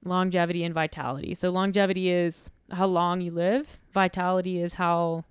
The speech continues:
well you live. Um, so, so, you know, a vital life might be a shorter life, but it might be a better life.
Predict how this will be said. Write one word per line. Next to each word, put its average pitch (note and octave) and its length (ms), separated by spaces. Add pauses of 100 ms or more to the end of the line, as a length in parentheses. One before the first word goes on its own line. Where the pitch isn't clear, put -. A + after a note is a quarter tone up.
(460)
well D#3 320
you F#3+ 160
live. A3+ 440 (1040)
Um, G3 440
so, G#3+ 180 (260)
so, G#3+ 540
you A#3 120
know, G3+ 280 (580)
a G#3 140
vital G3+ 380
life F3+ 300
might F3+ 200
be F#3+ 100
a E3+ 60
shorter G3+ 320
life, E3+ 400 (720)
but G3 80
it F#3 60
might F#3 140
be F3+ 80
a E3 40
better F3 240
life. - 360